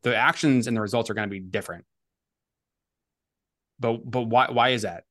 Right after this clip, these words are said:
Wh-, why, why, why, why do the, why, why, why is it when you do these things that the actions are different?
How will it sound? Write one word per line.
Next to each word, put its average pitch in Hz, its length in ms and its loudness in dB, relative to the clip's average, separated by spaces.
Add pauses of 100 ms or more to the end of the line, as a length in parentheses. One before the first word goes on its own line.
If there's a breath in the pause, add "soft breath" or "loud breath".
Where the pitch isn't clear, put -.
(120)
Wh-, 113 160 -8
why, 113 160 0
why, 117 260 2
why, 127 300 2
why 143 200 2
do 165 80 0
the, 131 220 -4
why, 123 140 2
why, 147 240 2
why 135 240 4
is 160 120 -2
it 151 60 -2
when 139 100 0
you 123 100 -4
do 117 220 -2
these 131 200 -4
things 107 180 -10
that 101 100 -14
the 101 100 -8
actions 107 360 -2
are 90 40 -10
different? - 300 -18